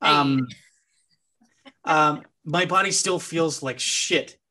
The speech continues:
Speaker 2: sometimes for several days after. When I do some of these competitions, we legit, it's, it's desiccated bovine liver, it's all kinds of, like, water and bread for, for a week afterwards,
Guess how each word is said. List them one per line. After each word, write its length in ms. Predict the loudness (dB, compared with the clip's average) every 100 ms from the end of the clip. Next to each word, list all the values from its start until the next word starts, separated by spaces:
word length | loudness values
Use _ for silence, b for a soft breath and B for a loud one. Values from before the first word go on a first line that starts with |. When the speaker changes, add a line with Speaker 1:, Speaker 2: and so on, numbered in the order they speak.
| _ _
Speaker 2:
sometimes 420 | -2 2 2 2
for 80 | -4
several 320 | 0 0 2
days 240 | 0 0 0
after. 300 | -2 -2 -4
When 160 | -2
I 80 | -2
do 180 | -4 -6
some 160 | -4
of 80 | -4
these 100 | -6
competitions, 1000 | -8 -10 -8 -8 -4 -2 -2 -2 -10 -16 _ _ _ _ _ _ _ _ _ _ _ _ _ _
we 540 | -10 -4 -2 0 -2 -4
legit, 420 | -6 -6 -4 -2
it's, 240 | -2 -2 -6
it's 160 | -8 0
desiccated 540 | 0 0 0 0 2
bovine 400 | 2 2 0 0
liver, 280 | 0 0 -2
it's 100 | -2
all 160 | -2 -2
kinds 320 | -2 -2 0
of, 320 | -4 -4 -12
like, 140 | -14 -10
water 480 | -2 2 4 4 2
and 260 | -2 -6
bread 340 | -2 0 0 -2
for, 260 | -8 -8 -10 -20
for 320 | -8 -6 -6 -6 2
a 80 | 4
week 340 | 4 2 2
afterwards, 680 | 0 0 0 0 -4 -8